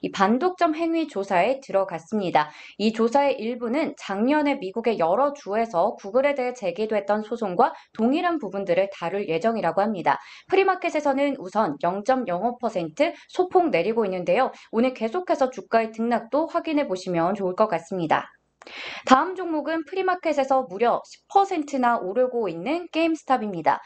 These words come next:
오백만 주의 보통주 매각을 완료하면서 십일억 이천육백만 달러의 자금을 확보했다고 밝혔습니다. 이 소식이 전해진 후로 오름폭을 빠르게 키워나가고 있습니다.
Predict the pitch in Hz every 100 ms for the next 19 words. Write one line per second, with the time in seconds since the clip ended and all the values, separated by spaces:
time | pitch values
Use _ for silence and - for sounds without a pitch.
0 | - - - 208 285 370 370 339 285 269
1 | 269 220 - 285 285 269 170 170 214 226
2 | 220 156 160 220 233 196 156 247 262 -
3 | - _ - 330 339 320 254 208 285 262
4 | - 302 302 294 269 240 233 240 - 175
5 | 196 208 262 359 - 359 - 330 285 -
6 | - - 156 196 196 180 160 160 - -
7 | 185 196 254 254 240 185 180 214 233 220
8 | 196 277 311 208 277 285 262 220 190 -
9 | 277 330 277 226 - 359 359 196 175 156
10 | 208 247 - 202 180 113